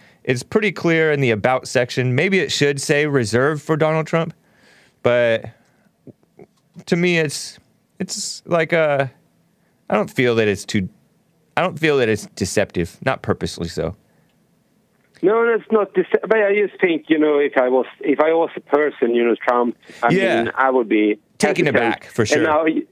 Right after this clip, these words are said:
Speaker 2: you know, I, I know that Trump likes his family, so, I mean, I don't know about this, about Jared Kushner, but I just know that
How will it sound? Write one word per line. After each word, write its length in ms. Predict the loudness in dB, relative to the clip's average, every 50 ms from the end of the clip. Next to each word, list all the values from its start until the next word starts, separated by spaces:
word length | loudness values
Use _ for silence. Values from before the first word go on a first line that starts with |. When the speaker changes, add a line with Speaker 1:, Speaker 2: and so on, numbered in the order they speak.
| _
Speaker 2:
you 100 | -2 0
know, 200 | 2 2 2 2
I, 280 | 2 0 -2 0 0 0
I 40 | 2
know 220 | 2 2 2 2 2
that 100 | 0 0
Trump 280 | 0 0 0 2 2 2
likes 300 | 2 2 2 0 -2 -2
his 140 | -2 -2 -2 -2 0 0
family, 480 | 0 2 2 2 2 2 2 2 0 0 0
so, 240 | 0 2 2 0 -4 -8 -20 _ _ _ _ -2
I 60 | 0
mean, 320 | 2 2 2 0 0 -4 -10 _ _ -20 -20 _ _ _ _ _ _ -4 -2 0 2 2
I 80 | 2
don't 220 | 2 2 2 2 2
know 160 | 2 2 2
about 320 | 2 2 2 2 2 2
this, 160 | 2 0 0 0 -6 _ _ -12 -6
about 360 | -2 0 0 2 0 -2 -2 0
Jared 360 | 0 2 2 2 0 -2 -2
Kushner, 600 | -2 0 0 0 0 -2 -4 -2 0 0 0 2
but 160 | 2 2 2 2
I 120 | 2 2 2
just 300 | 2 0 0 -4 -6 -4
know 240 | 0 0 2 2
that 220 | 2 2 0 0